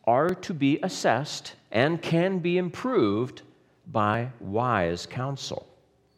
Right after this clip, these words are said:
How do you know your plans are good? We are finite people. We can't be absolutely certain.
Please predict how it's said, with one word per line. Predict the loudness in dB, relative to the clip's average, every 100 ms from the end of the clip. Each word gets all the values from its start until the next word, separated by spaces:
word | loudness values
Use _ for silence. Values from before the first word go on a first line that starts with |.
| _ _ -20 -12
How | -4 -2 0 0
do | 0
you | 0
know | 0 0 0 0
your | -2 -4
plans | -6 -4 -2 -4 -6 -10
are |
good? | -10 -6 -6 -6 -10 -20 -20 _ _ _ _ _ _ _ _ _ _ _ _ _ _ _ _ _ _ _ _ _ _ _ _ -6
We | -2 -2
are | -2
finite | -4 -4 -2 -4 -4
people. | -4 -4 -8 -16 -20 _ _ _ _ _ _
We | -10
can't | -6 -4 -4 -4 -4
be | -2 0
absolutely | 2 0 -2 -2 -2 -2 -6
certain. | -2 -2 -2 -10